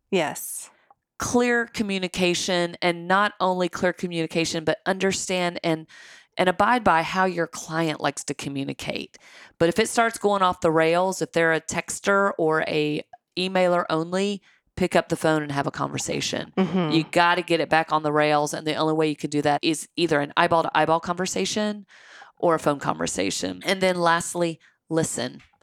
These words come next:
Speaker 2: Dig deeper if you have to dig deeper. Peel back the skin of the onion. Find out what the underlying trigger or thing is if,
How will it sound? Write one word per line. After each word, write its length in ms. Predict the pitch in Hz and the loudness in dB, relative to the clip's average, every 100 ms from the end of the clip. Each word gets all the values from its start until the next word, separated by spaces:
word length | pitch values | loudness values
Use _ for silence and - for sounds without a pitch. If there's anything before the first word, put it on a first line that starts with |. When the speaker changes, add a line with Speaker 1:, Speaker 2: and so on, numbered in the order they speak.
| _ _ _ _ 156 | _ _ _ _ -6
Speaker 2:
Dig 300 | 175 165 156 | -2 -2 -2
deeper 560 | 165 170 185 180 175 - | -4 0 2 2 2 -2
if 160 | 165 | -4
you 80 | 160 | -4
have 180 | 147 160 | -2 -4
to 100 | - | -2
dig 240 | 151 147 | -4 -2
deeper. 540 | 160 165 165 160 156 151 - _ - | -6 -2 2 2 2 -2 -16 _ -6
Peel 160 | 185 170 | 0 2
back 260 | 170 - | 2 0
the 80 | 156 | -6
skin 260 | 151 - 160 | -4 -2 -2
of 60 | |
the 160 | 156 - | 0 0
onion. 340 | 156 160 160 | -2 0 -4
Find 500 | 160 - 190 196 185 - | -6 -2 0 0 -2 0
out 240 | 165 165 156 | 2 2 2
what 200 | 156 - | -2 -2
the 100 | - - | -8 -2
underlying 800 | 165 165 160 156 151 151 156 160 _ _ _ _ _ _ _ _ | -2 0 0 2 2 -2 -8 -20 _ _ _ _ _ _ _ _
trigger 580 | - - 196 208 196 196 - | -6 -4 2 4 4 2 2
or 120 | 156 | -2
thing 320 | - 175 170 | 0 -2 2
is 480 | 156 151 147 147 - - | 2 4 2 -2 -10 0
if, 420 | 160 147 - - | 0 0 -4 -12